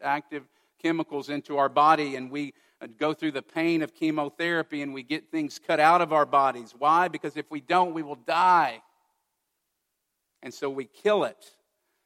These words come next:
because if we don't, it will kill us.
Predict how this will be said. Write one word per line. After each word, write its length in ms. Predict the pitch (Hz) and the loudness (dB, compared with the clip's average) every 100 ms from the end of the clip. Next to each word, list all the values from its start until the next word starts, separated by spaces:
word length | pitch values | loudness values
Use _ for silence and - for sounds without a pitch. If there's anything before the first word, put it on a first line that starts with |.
| _ _ _ _ | _ _ _ _
because 260 | - 127 135 | -14 -12 -10
if 140 | 143 | -10
we 100 | 151 | -10
don't, 340 | 135 156 175 156 | -6 -2 0 -2
it 140 | 147 | -6
will 140 | 147 139 | -12 -14
kill 320 | - 160 147 | -8 -4 0
us. 640 | 160 131 107 - - - | 0 0 -4 -14 -14 -18